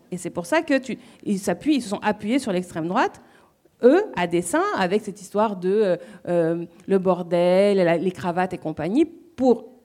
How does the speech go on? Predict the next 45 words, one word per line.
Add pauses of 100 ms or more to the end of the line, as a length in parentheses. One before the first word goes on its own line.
(160)
pour
dégrader,
en
fait,
euh, (480)
euh,
la
légitimité (380)
de,
de
la
gauche
dans,
dans
l'hémicycle.
Ça,
c'est,
c'est
une
astuce,
c'est
une
ruse. (240)
C'est
une
ruse
des
macronistes.
Et
puis
un
jour,
après,
ils
vont
changer. (200)
À
la
fin,
et
à
la
fin,
ils
diront, «